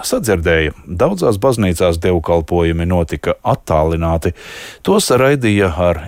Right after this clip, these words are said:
interneta palīdzību. Latvijas kristīgo konfesiju vadītāji savās uzrunās pievērsās covid deviņpadsmit pandēmijai un aicināja nepadoties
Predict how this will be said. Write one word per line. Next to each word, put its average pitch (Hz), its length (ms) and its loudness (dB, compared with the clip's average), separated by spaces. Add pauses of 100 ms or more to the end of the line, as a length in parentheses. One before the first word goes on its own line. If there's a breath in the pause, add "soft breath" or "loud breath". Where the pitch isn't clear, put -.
(100)
interneta 85 640 -2
palīdzību. 80 720 -2 (920)
Latvijas 104 380 2 (100)
kristīgo 101 600 0 (340 loud breath)
konfesiju 110 560 0
vadītāji 110 720 2
savās 113 400 2
uzrunās 113 560 0
pievērsās 90 680 0 (340 loud breath)
covid 87 480 0
deviņpadsmit 98 880 0
pandēmijai 104 720 2 (500 loud breath)
un 147 160 2
aicināja 123 560 2
nepadoties 92 720 0